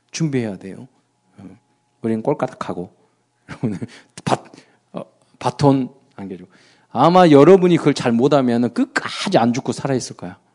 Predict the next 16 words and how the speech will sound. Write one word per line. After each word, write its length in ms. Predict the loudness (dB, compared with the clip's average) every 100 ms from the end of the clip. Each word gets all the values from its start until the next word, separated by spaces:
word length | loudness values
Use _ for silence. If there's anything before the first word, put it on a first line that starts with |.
| _ _ _ _ -20 -20 _ _ _ _ -2
<laughs> 260 | 0 0
그러잖아요. 440 | -2 -6 -8 -12 -16 -20 _ _ _ _ _ -20 -20 -18 -20 -20 -20 -8 -2
모세처럼 580 | 8 10 10 4 -4 -2
백이십 440 | 4 6 4 2
살까지. 460 | 0 -2 -2 -4 -4 -4 -20 -20 -20 _ -20 _ _ _
<laughs> 880 | _ _ _ _ _ _ _ _ 4
왜? 140 | 6
언약 380 | 8 8 8 8
전달이 300 | 4 4 2
제대로 320 | 0 0 -2
안 140 | -2
되니까. 580 | -2 -2 -4 -8 -8 -10 -20 _ _ _ -12 -12 _
죽을 240 | -4 0 2
수가 200 | 4 2
없어. 340 | 2 -8 -8 _ _ _ _ _ _ -12
음. 180 | -12